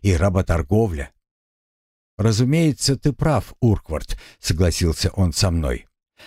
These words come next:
«Однако мне всё-таки не по себе». «Это пройдёт».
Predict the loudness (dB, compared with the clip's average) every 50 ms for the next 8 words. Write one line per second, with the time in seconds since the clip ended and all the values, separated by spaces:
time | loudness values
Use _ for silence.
0 | -6 -2 -2 0 2 2 0 0 0 0 0 2 2 2 2 0 0 0 0 0
1 | 0 -2 -4 -2 -2 -4 -2 -2 0 0 0 0 0 0 0 0 0 -2 -4 -6
2 | -8 -8 -10 _ _ _ _ _ _ _ _ _ _ _ _ _ _ _ _ _
3 | _ -2 -2 0 0 0 -2 0 0 0 0 0 0 0 -2 -2 -4 -10 -16